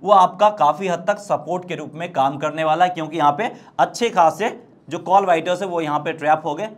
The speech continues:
और यहाँ पे अब आपको कॉल राइटर्स कुछ कुछ क्वांटिटी में निकलते हुए भी दिख रहे हैं पहले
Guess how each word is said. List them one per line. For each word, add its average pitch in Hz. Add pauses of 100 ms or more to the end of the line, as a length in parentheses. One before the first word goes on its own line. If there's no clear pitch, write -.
(120)
और 147
यहाँ 170
पे 180
अब 156
आपको 147
कॉल 147
राइटर्स 147
कुछ 156
कुछ 175
क्वांटिटी 139
में 175 (300)
निकलते 175
हुए 156
भी 175
दिख 147
रहे 175
हैं 190
पहले 147